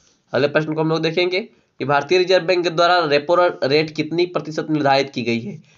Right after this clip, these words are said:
रेपो रेट क्या है, कैसे, ये सब बताया गया था आपको। रेपो रेट वह दर है जिस दर पर आरबीआई बैंकों को उधार कर्ज देता है। ठीक है, तो रेपो रेट चार परसेंट है और एक होता है रिवर्स रेपो रेट,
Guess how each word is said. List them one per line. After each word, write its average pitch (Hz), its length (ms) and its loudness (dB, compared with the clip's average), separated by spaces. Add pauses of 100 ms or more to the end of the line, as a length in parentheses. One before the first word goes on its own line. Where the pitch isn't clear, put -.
(120)
रेपो 127 280 0
रेट 160 220 0
क्या 160 160 2
है, 175 180 -2
कैसे, 151 320 -2
ये 156 160 2
सब 156 180 -2
बताया 156 280 0
गया 160 140 0
था 165 140 0
आपको। 160 240 -2 (460)
रेपो 123 220 0
रेट 160 180 2
वह 156 180 2
दर 160 180 2
है 160 100 2
जिस 147 180 -8
दर 151 140 2
पर 156 140 0
आरबीआई 143 440 2
बैंकों 139 320 -2
को 156 120 -2
उधार 135 320 0
कर्ज 120 260 -4
देता 113 320 -6
है। 147 200 -16 (300)
ठीक 175 120 0
है, 214 80 0 (360)
तो 127 60 0
रेपो 127 260 2
रेट 160 200 2
चार 131 160 2
परसेंट 165 380 -2
है 185 140 0 (100)
और 127 120 2
एक 139 120 0
होता 151 180 0
है 147 60 2
रिवर्स 147 340 0
रेपो 165 220 0
रेट, 180 220 0